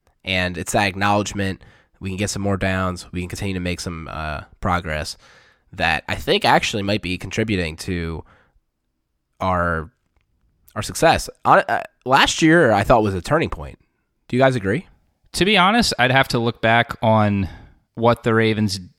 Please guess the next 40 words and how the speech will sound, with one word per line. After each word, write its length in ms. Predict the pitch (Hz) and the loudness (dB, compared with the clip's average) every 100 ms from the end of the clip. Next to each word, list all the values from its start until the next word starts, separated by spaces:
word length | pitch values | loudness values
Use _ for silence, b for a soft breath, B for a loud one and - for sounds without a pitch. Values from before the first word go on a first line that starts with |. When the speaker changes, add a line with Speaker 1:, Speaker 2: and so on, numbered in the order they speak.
| _ _ | _ _
Speaker 2:
the 100 | 110 | -8
plays 380 | - 117 113 | -4 0 0
the 80 | - | 0
Ravens 300 | 107 104 101 | 0 0 0
were 80 | 104 | 0
drawing 320 | 101 101 98 | 2 2 4
up 320 | 95 95 - _ _ _ _ _ _ _ _ _ _ _ - | 2 2 -2 _ _ _ _ _ _ _ _ _ _ _ -8
post 400 | - 120 110 - | 0 0 0 -4
Flacco, 680 | - 98 98 - 80 85 - _ _ _ _ _ | -2 0 0 0 -2 -2 -8 _ _ _ _ _
because 260 | 110 117 107 | -6 -2 0
I 60 | |
know 300 | 110 113 113 | 2 4 4
that 380 | 110 104 101 95 - _ _ _ | 2 2 2 0 -6 _ _ _
Flacco 340 | - 110 110 | 0 0 2
was 120 | 101 92 | -2 2
having 260 | 101 95 | 0 0
a 80 | 92 | 0
lot 180 | 95 92 | 2 2
of 60 | |
success 720 | 92 - - 101 95 - - - _ _ | 0 -6 -4 -2 -2 -2 -8 -10 _ _
with 140 | 92 - | -10 -10
the 80 | |
Q 200 | - 113 | -4 -2
B 120 | 95 90 | 0 -2
sneak 400 | - 101 90 85 | 0 2 0 0
on 100 | 82 | -2
fourth 300 | - 90 85 | 0 -2 -2
and 140 | 85 | -2
one, 340 | 80 78 80 - _ _ _ _ _ _ - | -2 -2 -4 -8 _ _ _ _ _ _ -4
and 520 | 82 82 80 80 98 _ _ _ _ | -2 0 0 -2 -6 _ _ _ _
even 220 | - 117 104 | 0 4 4
on 100 | 92 | 4
plays 320 | 117 101 92 | 4 2 4
where 80 | 95 | 0
they 60 | |
did, 120 | 90 | 0
like, 140 | 87 85 | 0 -2
a 60 | |
pitch 280 | - 110 107 | -2 0 0
out 300 | 92 85 85 | 2 2 0